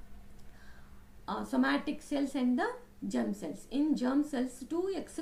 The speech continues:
chromosomes are active, but in, uh, somatic cells, uh, one of the X chromosome is, uh, inactivated during the early development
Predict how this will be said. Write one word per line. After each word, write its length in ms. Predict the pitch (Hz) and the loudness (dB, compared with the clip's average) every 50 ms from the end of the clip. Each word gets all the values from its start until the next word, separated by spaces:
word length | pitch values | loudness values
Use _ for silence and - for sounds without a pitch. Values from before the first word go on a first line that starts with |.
| - | -2
chromosomes 680 | - 294 277 262 269 269 247 208 269 262 254 240 - | 0 0 0 2 0 0 -2 -2 0 2 0 0 2
are 160 | 294 311 392 - - - | 0 -2 -2 -2 -4 -8
active, 500 | - 220 233 226 - - 233 220 214 208 | -8 -6 -6 -8 -6 -6 -4 -4 -4 -4
but 220 | 202 - - - 240 | -4 -6 -4 -2 -2
in, 200 | 233 226 220 226 | -2 -2 -4 -8
uh, 180 | 220 220 220 220 - - - - - - - | -10 -10 -12 -14 -14 -14 -16 -16 -16 -18 -6
somatic 560 | - 294 285 277 311 359 381 349 381 320 - | 2 4 4 6 6 4 2 0 -4 -6 -6
cells, 380 | - - 247 240 233 233 - | -2 -2 0 0 0 -2 -2
uh, 160 | 254 247 233 240 - - - - - | -2 -2 -2 -4 -6 -10 -14 -14 -10
one 220 | - 233 240 269 302 | -2 0 2 2 4
of 180 | 359 381 370 | 2 2 0
the 100 | 381 381 | -2 -2
X 260 | 339 277 - - - 285 285 | -2 -2 -4 -4 -6 -6 -4
chromosome 580 | - 254 247 233 240 233 233 208 233 226 226 220 220 | -2 0 2 2 2 2 0 0 -2 -4 -4 -4 -6
is, 200 | 226 226 190 - | -6 -6 -4 -4
uh, 40 | 392 466 508 - - - - - - - - - - - - | -4 -6 -6 -8 -14 -16 -18 -20 -18 -16 -16 -16 -14 -4 0
inactivated 1000 | 247 269 294 302 311 311 - - - 277 247 247 - 117 - - 240 240 233 208 | 2 4 4 4 2 0 -4 -4 -4 -2 0 2 2 0 0 0 0 0 0 0
during 360 | - 113 - 226 113 - 214 208 | -2 -4 -4 -4 -4 -4 -4 -2
the 180 | 240 320 440 480 - - - - | -2 -2 -4 -6 -10 -14 -8 -4
early 380 | 240 240 240 240 240 339 440 571 - - - - - 196 | 0 0 2 2 2 2 0 -2 -6 -12 -16 -10 -6 -2
development 840 | 185 240 - 208 214 202 196 - - - - 117 - - - - | 0 0 0 0 -2 -4 -4 -6 -6 -4 -4 -2 -2 -2 -2 -4